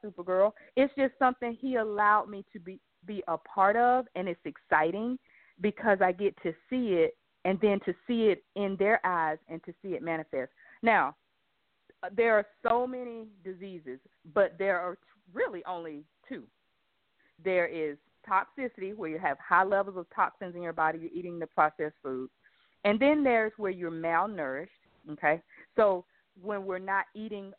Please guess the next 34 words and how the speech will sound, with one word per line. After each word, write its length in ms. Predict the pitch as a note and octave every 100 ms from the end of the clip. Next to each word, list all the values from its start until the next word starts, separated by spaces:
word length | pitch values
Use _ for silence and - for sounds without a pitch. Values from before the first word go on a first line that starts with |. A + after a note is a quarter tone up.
| F3+
enough 420 | F3 F#3 F#3+ G3 _
of 140 | F3 D#3+
the 60 |
good 240 | D3+ D#3 C3 _
food, 360 | D3 C3+ C#3 -
um, 380 | E3 D#3 C#3+ C3+ - _ -
malnourished. 640 | E3 F3 D#3+ E3+ C#3 C3+ D#3+ _ _ _ _ _
So 260 | A#3+ G#3+ G#3
now 220 | A3 A3+
we're 140 | G#3+
toxic 520 | G3+ C#4 C#4+ _ C#4 -
or 160 | G#3+ F#3
either 200 | G3 F3+
we're 160 | F3+
malnourished. 520 | E3+ E3 E3+ F#3+ C3+ D#3 _ _ _ _ _ _ -
That 260 | A#3 D4+ F#4
is 120 | F4+ C4+
where, 240 | B3+ A#3 - G3+
when 240 | A3+ A3+
your 240 | G#3+ G3+ G3
immune 300 | F3+ G3+ G#3+ G#3
system 280 | G3+ - F#3
starts 260 | - F3 E3+
to 80 | -
lower, 440 | - G3+ A#2+ F#2 - _ -
right? 300 | D3 G#3+ - _ _ _ _ _ E3+
Then 180 | C4 D4+
you've 160 | E4
got 200 | C#4+ B3+
the 100 | A3
emotions 560 | G#3 G#3 G#3+ D4 D4 A3+
over 200 | G3+ F#3+
here 220 | G3 G3
bubbling. 600 | F3 E3+ D#3+ D3+ D3+ E3+